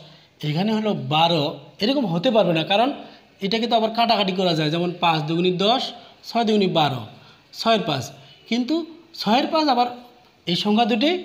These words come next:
সহমৌলিক হবে, কারণ এই ছয়ের গুণনীয়ক আর পাঁচের গুণনীয়ক যেটা এখানে কোনো মিল থাকবে না এক ব্যতীত। তাহলে এটা আমরা বুঝলাম যে সহমৌলিক মানে ওই দুটি সংখ্যার মধ্যে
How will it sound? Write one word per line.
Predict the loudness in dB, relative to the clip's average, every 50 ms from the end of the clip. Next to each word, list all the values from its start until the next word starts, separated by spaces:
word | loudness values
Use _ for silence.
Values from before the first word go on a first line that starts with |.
| -10 -18 -20 -20 _ -14 -6 0
সহমৌলিক | 2 4 4 6 6 6 6 4 4
হবে, | 4 4 2 2
কারণ | 2 0 0 0 0 0
এই | 0 0 -2 -2
ছয়ের | 0 2 4 4 4 2
গুণনীয়ক | 2 2 4 4 4 2 2 0 -6 -14 -16 -20 -20 -20 -12 -8
আর | -8 -6 -2 0
পাঁচের | 0 0 2 2 0 2 2
গুণনীয়ক | 4 4 4 6 6 6 4 4 0 -4 -10 -14 -18 -20 -20 -20 -20 -20 -20 -20 -20 -20 -20 -20 -20 -20 -20 -20 -20 -20 -20 -20 -20 -20 -20 -20 -20 -20 -20 -20 -20 -16 -8 -2 0
যেটা | 2 2 2 2 2
এখানে | 0 -2 -2 0 0 0 0 0 0
কোনো | 0 2 2 4 4
মিল | 4 4 4 2 -2 -6 -14 -14 -6 -2
থাকবে | 0 0 4 4 2 2
না | 2 -2 -6 -10 -16 -8 -2 0 0
এক | 2 2
ব্যতীত। | 2 2 2 0 -2 -2 -6 -6 -10 -18 -20 -20 -20 -20 -20 -20 -20 -20 -20 -20 -20 -20 -16 -8 -4
তাহলে | 0 2 4 4 4 2 2 -2 -6 -12 -16 -20 -20 -20 -12 -6 -2
এটা | 0 2 4
আমরা | 4 2 2 2
বুঝলাম | 2 2 2 2 2 2
যে | 0 -2 0
সহমৌলিক | 2 4 4 4 4 4 2 2 0 2 2 2
মানে | 2 2 0 0 -2 -10 -16 -20 -20 -20 -20 -6 0 4
ওই | 4 4 6 4
দুটি | 4 4 4 2 2
সংখ্যার | 2 2 2 4 4 4 4
মধ্যে | 4 6 6 6